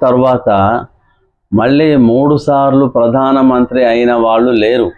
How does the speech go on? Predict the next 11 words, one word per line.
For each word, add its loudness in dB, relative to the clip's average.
మరి 0
ఈ 2
విషయంలో 0
మనం 2
నిజంగా 2
నరేంద్ర 0
మోడీ 0
గారికి 0
హ్యాట్స్ -4
ఆఫ్ -2
చెప్పొచ్చు, 0